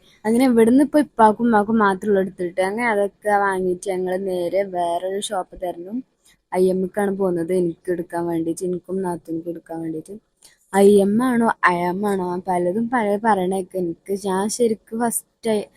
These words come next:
ഐ, ആദ്യമായിട്ട് പോണത് ഇവിടേക്ക്. അപ്പോ ഇതാണ് നമ്മളെ നെക്സ്റ്റ് സംഭവം, ഡ്രസ്, ഡ്രസ് എടുക്കാൻ. ഇവിടെ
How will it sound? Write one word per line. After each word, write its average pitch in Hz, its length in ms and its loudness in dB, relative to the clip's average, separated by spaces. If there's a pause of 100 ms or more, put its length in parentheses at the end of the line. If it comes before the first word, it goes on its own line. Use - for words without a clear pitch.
(580)
ഐ, 196 140 2 (720)
ആദ്യമായിട്ട് 202 380 -2
പോണത് 190 420 -2
ഇവിടേക്ക്. 175 380 -4 (680)
അപ്പോ 202 180 4 (260)
ഇതാണ് 208 540 2 (640)
നമ്മളെ 185 300 -2
നെക്സ്റ്റ് - 580 -6 (320)
സംഭവം, 170 500 -8
ഡ്രസ്, 175 340 -10 (160)
ഡ്രസ് 180 300 -8
എടുക്കാൻ. 170 320 -10 (920)
ഇവിടെ 254 280 6